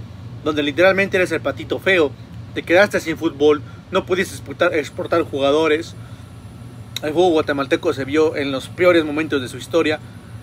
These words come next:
pero aún así has renacido, has llegado, te has vuelto fuerte. Ahora Guatemala avanza en la ronda, av-, siendo líder de Copa Oro avanza, llegas, le juegas de tú por tú a Canadá, le juegas de tú por tú a México, le juegas de tú por tú a Ja-, a, a Jamaica,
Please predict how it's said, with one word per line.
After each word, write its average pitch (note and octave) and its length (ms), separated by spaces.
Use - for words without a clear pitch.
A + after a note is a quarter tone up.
pero F#3 140
aún A3 140
así A3+ 200
has A3 80
renacido, F#3+ 580
has - 100
llegado, E3 480
te F3 80
has E3+ 100
vuelto F3 380
fuerte. D3+ 580
Ahora F#3 220
Guatemala D#3+ 560
avanza F3 340
en D#3 80
la C#3 80
ronda, E3+ 420
av-, B2+ 420
siendo A#3 460
líder A3 460
de F3+ 100
Copa G#3 320
Oro F#3+ 300
avanza, E3+ 720
llegas, E3 540
le D#3 160
juegas F#3+ 320
de D3 80
tú F#3+ 160
por E3+ 140
tú F#3+ 100
a F3+ 80
Canadá, D3+ 320
le D#3+ 80
juegas E3+ 300
de C3 60
tú F3 120
por D3 180
tú F3+ 140
a D3 80
México, D3 440
le C3 60
juegas E3+ 240
de D3 80
tú - 140
por D3 160
tú F#3 180
a C3+ 120
Ja-, B2+ 140
a, D3+ 300
a - 20
Jamaica, D3+ 640